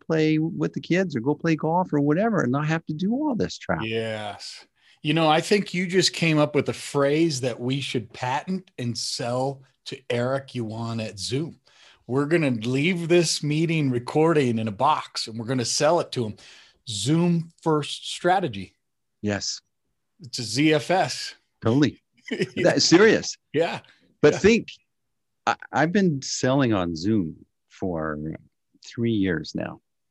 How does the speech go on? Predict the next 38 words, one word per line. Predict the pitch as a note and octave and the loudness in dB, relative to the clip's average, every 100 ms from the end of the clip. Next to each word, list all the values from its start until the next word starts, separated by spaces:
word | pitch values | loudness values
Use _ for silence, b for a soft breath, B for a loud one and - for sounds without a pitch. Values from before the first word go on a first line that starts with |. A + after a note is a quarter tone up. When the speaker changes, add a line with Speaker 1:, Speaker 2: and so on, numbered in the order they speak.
| _ _ _ _ _ _ | _ _ _ _ _ _
Speaker 1:
That | A2+ - - _ _ _ _ _ - | -4 -2 -6 _ _ _ _ _ -2
what | G2 A#2+ C#3+ | 4 6 8
we | D3 C3 | 6 6
do, | G2+ F2+ F2 | 4 2 2
we | F#2+ G#2 | 2 0
can | A2+ G#2 F2+ F2+ - | 0 0 0 -4 -6
work | F2+ F2+ F2 | -2 -2 -2
with | D#2 - - | -6 -8 -4
anybody | G2+ A2 F2 D#2+ D2+ D#2 | 0 0 0 -2 -4 -4
anywhere. | E2 D#2+ - - - _ _ _ _ _ - b b _ _ | -4 -4 -6 -8 -14 _ _ _ _ _ -20 b b _ _
And | E2+ E2+ | -2 -2
the | D#2+ | 0
leads | F#2 A#2 C#3 - | 2 4 2 0
that | F#2+ | -2
I've | F2 F2+ E2+ | 0 0 -2
been | D#2 D2+ | -6 -4
getting, | F#2 C#3 G#2 E2 F2+ - | 0 0 0 -2 -4 0
you | G2+ | 0
know, | F#2 F2 | 2 0
if | F#2+ - - | -2 -2 -8
you | D#3+ | -2
think | C#3 - | 0 2
about | G2 F2+ | 0 0
your | E2+ - - | -4 -6 -2
perf-, | G2+ - - | -4 -4 -6
our | F#2 A2+ | 0 0
perfect | - E2 - - - | 0 -6 -4 -10 -8
customer, | D#2+ - E2+ F2+ F2+ | -10 -4 0 0 2
they're | G2+ D#3 | 2 2
not | D#3+ C3 A2 - _ _ _ | 2 2 0 -4 _ _ _
all | - F2 F2+ | -2 0 0
in | D#2+ | -2
this | D#2+ D#2 - | -4 -4 -8
town. | - D2+ D2 C#2+ | -8 -10 -8 -10
They're | F2+ A2 | -10 -8
scattered | - - G#2+ A#2 D#2 - - | -8 -6 -4 -2 -4 -6 -4
all | F2 F2 - | -2 -2 -4
throughout. | D#2+ D#2+ D#2 | -8 -6 -6